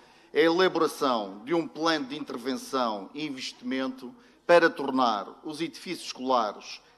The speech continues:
termicamente mais confortáveis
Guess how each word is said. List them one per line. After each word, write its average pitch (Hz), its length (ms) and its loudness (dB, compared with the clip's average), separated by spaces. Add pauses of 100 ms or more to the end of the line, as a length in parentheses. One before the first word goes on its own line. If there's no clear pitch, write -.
(140)
termicamente 147 1120 0
mais 143 440 2
confortáveis 120 920 0